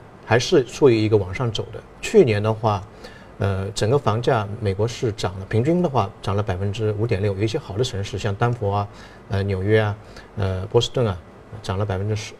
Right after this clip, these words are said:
呃，十点六。那么今年的话，市场预期可能会涨百分之三点五。有人觉得，哎呀，这个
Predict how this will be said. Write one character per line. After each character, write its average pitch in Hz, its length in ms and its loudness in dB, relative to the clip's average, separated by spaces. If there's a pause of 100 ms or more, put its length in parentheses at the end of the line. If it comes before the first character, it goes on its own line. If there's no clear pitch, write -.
呃， 95 120 0
十 92 160 -6
点 104 200 -2
六。 101 120 0 (440)
那 113 100 4
么 107 560 2 (260)
今 208 200 8
年 131 120 6
的 110 120 0
话， 101 340 0
市 - 140 -2
场 117 160 0
预 131 80 0
期 - 100 -4
可 107 140 -6
能 104 100 -2
会 123 160 6
涨 98 240 -6 (140)
百 101 80 0
分 120 200 -4
之 131 120 -4
三 160 200 -2
点 120 160 2
五。 113 80 -2 (460)
有 101 80 0
人 139 160 2
觉 135 80 6
得， 127 80 0
哎 123 80 0
呀， 110 160 4
这 165 100 -2
个 120 220 4